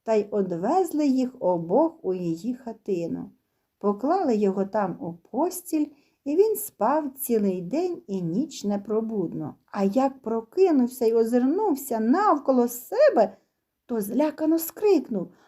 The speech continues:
"Ой, лишенько, де це я?" І покликав слуг, але ніхто не з'явився.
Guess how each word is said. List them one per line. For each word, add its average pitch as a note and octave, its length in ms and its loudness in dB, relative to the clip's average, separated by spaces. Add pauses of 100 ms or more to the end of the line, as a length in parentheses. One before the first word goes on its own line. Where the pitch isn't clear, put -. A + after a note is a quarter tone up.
(260)
"Ой, E4 920 4
лишенько, E4 1300 4 (260)
де G3 240 0
це A#4 680 6
я?" C#4+ 400 4 (460)
І B3 140 0
покликав G3+ 760 -2
слуг, D4+ 600 2 (220)
але F#3+ 300 -2
ніхто F3+ 720 -4 (120)
не G#3 180 0
з'явився. - 880 -4